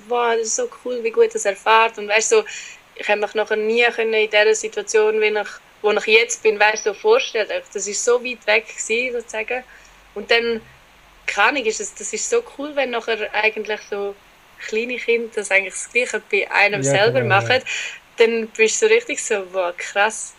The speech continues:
Speaker 1: eigentlich, ja, bin ich genau auch mal in dieser Position
Speaker 2: Ja.
Speaker 1: gewesen. Und das ist schon mega cool.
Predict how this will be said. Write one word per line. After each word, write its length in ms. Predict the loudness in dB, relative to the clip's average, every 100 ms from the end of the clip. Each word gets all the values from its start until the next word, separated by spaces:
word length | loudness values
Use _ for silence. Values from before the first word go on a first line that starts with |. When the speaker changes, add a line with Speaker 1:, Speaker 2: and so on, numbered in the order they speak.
| _
Speaker 1:
eigentlich, 560 | -4 0 0 0 -2 -2 -6 -18 _ _
ja, 220 | -2 0 0 -4 _
bin 140 | -6 -4
ich 140 | -4
genau 220 | 0 2 2
auch 220 | 2 2
mal 140 | 2
in 80 | 0
dieser 240 | 0 0 0 -10
Position 640 | -14 -10 -6 -2 -2 -4
Speaker 2:
Ja. 40 | -10
Speaker 1:
gewesen. 300 | -14 -16 -16 -20 -20 -20 -14
Und 120 | -8
das 120 | -6 -6
ist 160 | -4
schon 180 | -2 0
mega 240 | -2 -2 -6 -10
cool. 240 | -10 -10